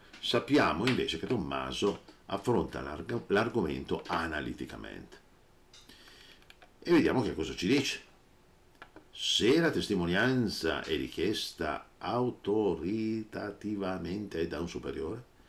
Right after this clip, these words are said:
si è tenuti a rendere la testimonianza che viene richiesta a norma di legge, vale a dire sui, sui delitti manifesti e su quelli di pubblico dominio." Delitti manifesti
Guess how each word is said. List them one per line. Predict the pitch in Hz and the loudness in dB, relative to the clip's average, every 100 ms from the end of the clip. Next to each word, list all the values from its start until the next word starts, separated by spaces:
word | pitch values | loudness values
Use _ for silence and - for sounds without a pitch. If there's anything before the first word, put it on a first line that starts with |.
| - | -18
si | - - | -4 0
è | 120 | 2
tenuti | 143 85 90 | 0 -2 -2
a | 113 | -4
rendere | - 82 90 | -4 -6 -8
la | 76 | -8
testimonianza | - - 69 71 87 123 | -12 -10 -10 -8 -8 -6
che | 101 | -6
viene | 87 92 | -4 -2
richiesta | 73 98 - - - | -2 -4 -6 -6 -8
a | |
norma | - - | -10 -10
di | - | -10
legge, | - - - - - - - - - - | -10 -10 -12 -16 -20 -20 -20 -20 -20 -8
vale | 76 90 73 | 0 2 2
a | |
dire | 67 78 64 55 - | 0 0 -2 -6 -10
sui, | - 67 64 | -8 -6 -6
sui | - - - - - - - - - - 101 90 | -6 -6 -6 -8 -8 -10 -10 -12 -14 -6 0 2
delitti | 80 87 120 - - | 2 2 0 -2 -10
manifesti | 73 69 69 117 151 226 - 190 196 - - | -8 -6 -4 0 0 0 -2 -2 -2 -8 -14
e | - | -4
su | - 170 | -2 -2
quelli | - - - | -6 -12 -10
di | 127 | -10
pubblico | 123 58 - - | -8 -8 -8 -10
dominio." | - - - - - - - - - - - - - - - - - - - _ - _ - | -12 -16 -18 -20 -20 -20 -20 -20 -20 -20 -20 -20 -20 -20 -20 -20 -20 -20 -20 _ -20 _ -20
Delitti | - 71 76 107 - - 64 - | -10 -2 2 2 2 -4 -8 -6
manifesti | 71 65 - 110 117 - - | -8 -6 -2 -2 -2 -8 -12